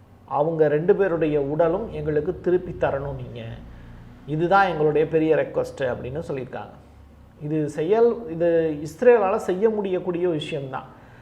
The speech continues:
But இதை செய்வாங்களா அப்படிங்கிறது கொஸ்டின் மார்க்கு. ட்ரம்ப் சொன்னா செய்வாங்க, ட்ரம்ப் அதை சொல்ல போறாரா அப்படிங்கிற கொஸ்டினும் இருக்கு. ரொம்ப நாளா, கிட்டத்தட்ட ஒரு, ஒரு வாரமா சொல்லிக்கிட்டு இருக்காங்க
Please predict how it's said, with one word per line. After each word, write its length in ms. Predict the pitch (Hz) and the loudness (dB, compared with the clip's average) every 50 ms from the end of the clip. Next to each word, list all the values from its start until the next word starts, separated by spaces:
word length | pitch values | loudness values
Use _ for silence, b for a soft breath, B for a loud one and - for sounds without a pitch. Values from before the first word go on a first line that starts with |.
| B B - | B B 0
But 140 | 196 208 202 | 2 4 4
இதை 180 | 208 185 180 165 - | 4 4 4 2 0
செய்வாங்களா 580 | 185 175 202 214 214 202 196 185 180 180 170 160 147 - - - | 2 2 4 4 2 2 2 2 4 4 4 4 2 0 -4 -6
அப்படிங்கிறது 680 | 151 156 156 156 156 151 147 147 143 143 190 247 285 - - - - - - - - - - - - - _ - - - - - - | -4 -2 -2 -2 -2 0 0 0 0 0 0 -2 -2 -6 -12 -16 -20 -20 -20 -20 -20 -20 -20 -20 -20 -20 _ -20 -20 -20 -20 -10 -4
கொஸ்டின் 280 | - 170 165 - 185 165 | -4 -2 -2 -2 -4 -4
மார்க்கு. 380 | 143 123 120 - - - - - - - - b b b b b b b _ _ | -4 -6 -8 -8 -10 -12 -14 -14 -16 -20 -20 b b b b b b b _ _
ட்ரம்ப் 240 | - 175 202 202 - | 0 0 0 0 -2
சொன்னா 280 | 240 - 202 175 180 196 | -2 -2 -2 -4 -4 -4
செய்வாங்க, 600 | 175 - 165 165 170 160 156 135 139 151 196 - - - - - - | -4 -2 0 0 0 0 0 -2 -4 -4 -4 -6 -8 -12 -16 -6 -2
ட்ரம்ப் 200 | 165 175 185 - | -2 -2 0 0
அதை 160 | 175 160 156 | 0 0 0
சொல்ல 220 | - - 156 165 | 0 0 2 2
போறாரா 440 | 165 160 170 151 147 147 143 139 131 131 - - - - | 2 2 2 2 2 2 0 0 -2 -4 -6 -8 -10 -8
அப்படிங்கிற 680 | 139 143 139 139 135 135 135 147 143 131 123 117 - - - - - - - - - | -8 -6 -6 -6 -6 -4 -2 0 0 0 -2 -4 -6 -10 -12 -18 -20 -20 -20 -4 -2
கொஸ்டினும் 340 | 170 156 - - 156 139 139 | 0 0 0 -2 -8 -6 -4
இருக்கு. 340 | 131 - - - - - - - _ | -4 -4 -6 -8 -12 -16 -18 -6 _
ரொம்ப 240 | - 175 208 247 269 | 0 2 4 6 6
நாளா, 580 | 254 262 254 254 262 254 233 214 185 156 135 - - - - | 6 6 6 6 6 6 6 6 4 2 0 -4 -8 -12 -10
கிட்டத்தட்ட 400 | - 170 208 202 220 226 233 220 | -6 -4 -2 0 2 4 6 6
ஒரு, 260 | 196 190 175 175 160 | 6 6 4 4 4
ஒரு 260 | 156 165 190 208 220 | 6 8 10 10 10
வாரமா 520 | 208 202 220 208 214 214 - - - - 190 | 10 8 6 4 0 -2 -4 -4 -4 -2 0
சொல்லிக்கிட்டு 220 | 180 202 190 196 | 0 0 0 -2
இருக்காங்க 500 | 156 160 170 160 160 156 147 139 127 123 | -2 -2 -2 0 0 -2 -2 -2 -6 -10